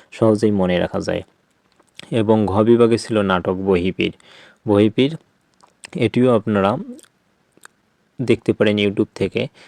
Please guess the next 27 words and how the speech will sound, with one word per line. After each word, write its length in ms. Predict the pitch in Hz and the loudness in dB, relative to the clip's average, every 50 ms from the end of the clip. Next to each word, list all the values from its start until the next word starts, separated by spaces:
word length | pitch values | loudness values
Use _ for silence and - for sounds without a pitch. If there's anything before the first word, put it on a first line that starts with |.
| _ _ - | _ _ -6
নাটক 300 | 120 107 101 87 107 104 - | -4 -4 -2 0 -2 0 -2
আকারে 260 | 101 - 107 98 98 | -2 -2 -2 -2 -2
বা 120 | 110 107 | 0 -2
মু-, 260 | 104 104 104 104 104 - _ _ _ _ - 120 110 | -2 -2 -2 -4 -6 -10 _ _ _ _ -8 -8 -8
একটা 180 | 101 - - 95 | -8 -8 -8 -6
মুভির 360 | 98 101 104 104 101 110 117 | -4 -4 -2 -2 -2 -2 -2
মতো 260 | 117 110 101 87 - 92 87 | -2 -2 -2 -2 -4 -4 -4
করে 220 | - 98 95 107 - - _ - - - - - _ - | -4 -4 -4 -4 -4 -6 _ -20 -20 -20 -20 -20 _ -2
দেখলে 280 | 117 113 107 - 117 139 170 165 - | 2 2 2 2 2 0 -2 0 0
সহজেই 320 | - 120 113 110 117 113 107 104 | 2 2 2 4 2 0 0 0
জিনিসগুলো 360 | 104 101 98 101 101 104 104 | 0 -2 -2 -2 -2 -2 -2
মনে 240 | 101 95 92 90 90 90 | -2 -2 -2 -2 -4 -4
থাকে, 160 | - 95 90 90 - | -4 -4 -4 -2 -2
কারণ 160 | - 104 107 110 | -4 -4 -2 -2
আমরা 140 | 107 107 107 | -2 -2 -2
যদি 200 | 104 110 104 117 | -2 -2 -2 -2
কোনো 180 | 110 113 110 107 95 87 | -2 -2 -4 -4 -4 -4
ভিডিও 200 | 90 95 107 104 | -6 -4 -2 -2
দেখি 240 | 101 98 98 - 120 120 | 0 0 -2 -2 -4 -6
সেই 200 | - - 110 95 98 | -6 -4 -4 -4 -4
ভিডিওগুলো 340 | 95 92 - 98 98 98 101 95 | -2 -2 -2 -2 -2 -2 -2 -4
আমরা 120 | 95 95 | -4 -6
সহজে 360 | - - 101 95 92 95 107 | -6 -6 -4 -4 -4 -4 -4
ভুলে 280 | 95 - - 101 98 98 92 | -4 -4 -2 0 0 0 0
যাই 180 | 92 92 87 | -2 -4 -8
না। 120 | 85 85 82 - _ _ _ - - - _ _ _ | -10 -12 -14 -14 _ _ _ -20 -20 -20 _ _ _
তাই 120 | - 107 | -4 -2